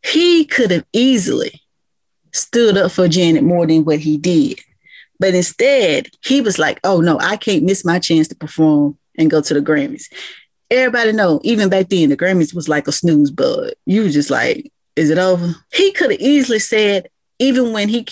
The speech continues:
released it, um, Future Sex Love Songs, he could have said, "Hey, I'm pulling my record until Janet is back on M T V,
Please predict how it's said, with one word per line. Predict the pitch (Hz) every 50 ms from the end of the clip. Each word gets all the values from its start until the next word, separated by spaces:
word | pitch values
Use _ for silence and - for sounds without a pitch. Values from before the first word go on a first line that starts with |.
| 190
released | 196 208 208 208 214 202 - - 196
it, | 180 180 175 - -
um, | 175 170 165 160 160 156 156 156 160 - _ _ - 269 _ _
Future | - - - 240 233 - 214
Sex | - - 214 196 190 -
Love | 214 214 208 190 185
Songs, | - - 160 151 - - _ _ - - - _ _ _ - - - _ _ _ _
he | - 294 302
could | 294 294 226
have | 226 -
said, | - 190 170 180
"Hey, | 190 214 202 151 110 - 208 90 - _ _ _ _ _ _ _ _ _ -
I'm | 233 277 269
pulling | - 285 262 240 214 202
my | 202 190 185
record | 180 196 202 190 - - 151 -
until | 165 175 - 175 160
Janet | 156 151 180 180 190 180 160 -
is | 160 151
back | - 170 156 156 - -
on | 156 156 151 147 143 147 147 - _ _ -
M | 190 190 180
T | - - 185
V, | 160 139 151 143 123 127 -